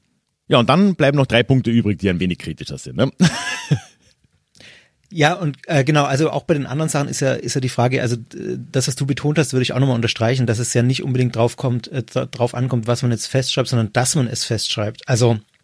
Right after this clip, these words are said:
Speaker 2: durch diese Festschreibung ja auch jegliche Diskussion darüber einfach, ähm, abgelehnt wird.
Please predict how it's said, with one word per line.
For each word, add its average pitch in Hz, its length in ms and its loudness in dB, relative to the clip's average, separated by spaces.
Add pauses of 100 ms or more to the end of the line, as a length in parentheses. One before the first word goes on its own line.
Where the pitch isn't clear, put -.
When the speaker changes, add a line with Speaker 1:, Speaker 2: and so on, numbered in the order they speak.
(160)
Speaker 2:
durch 123 140 2
diese 113 180 -2
Festschreibung 127 480 2
ja 117 120 0
auch 120 120 -4
jegliche 123 460 2
Diskussion 120 580 0
darüber 107 340 0
einfach, 107 460 -6
ähm, 98 300 -4 (580)
abgelehnt 98 520 -2
wird. - 260 -14